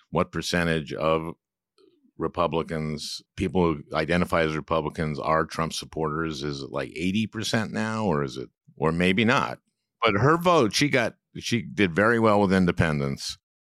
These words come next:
and he did very well with Republicans. So the margin in that state, while it was only, what, thirteen points or something like that, twelve points or eleven, something, it's really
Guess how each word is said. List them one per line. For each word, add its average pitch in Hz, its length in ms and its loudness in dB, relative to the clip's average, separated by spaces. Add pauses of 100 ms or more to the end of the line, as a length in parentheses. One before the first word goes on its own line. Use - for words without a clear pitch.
(320)
and 73 560 0
he 85 420 -2
did 78 280 2
very 80 240 4
well 73 360 2
with 67 220 -4
Republicans. 62 880 -6 (640)
So 73 600 2
the 80 380 0 (120)
margin 87 640 0
in 78 140 -2
that 73 260 -2
state, 76 540 -4 (480)
while 76 400 0
it 55 60 -4
was 71 160 -4
only, 78 260 0
what, 64 220 -4 (760)
thirteen 90 400 0
points 90 460 0
or 67 240 -4
something 82 360 -4
like 85 180 -2
that, 85 260 -2
twelve 78 340 -2
points 82 380 -4
or 60 60 -6
eleven, 80 480 -2 (280)
something, 67 400 -4 (800)
it's - 340 -4
really 80 580 2